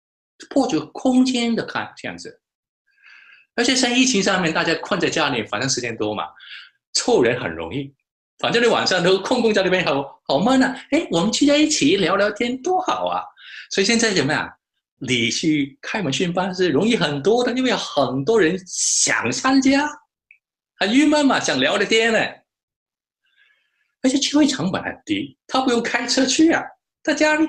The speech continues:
打个电脑上了，上班以后下来，去洗个澡，睡觉了。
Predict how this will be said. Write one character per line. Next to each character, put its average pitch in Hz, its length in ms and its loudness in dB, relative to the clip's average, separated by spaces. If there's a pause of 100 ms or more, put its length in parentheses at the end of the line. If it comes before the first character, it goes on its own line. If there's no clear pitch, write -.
(100)
打 175 140 -2
个 226 80 0
电 294 160 4
脑 214 320 0
上 302 260 2
了， - 320 -2 (840)
上 294 180 0
班 285 140 4
以 240 40 2
后 262 120 2
下 294 220 0
来， - 280 -2 (840)
去 277 200 4
洗 - 200 0
个 240 80 2
澡， 240 220 0
睡 269 160 2
觉 294 260 2
了。 - 220 -8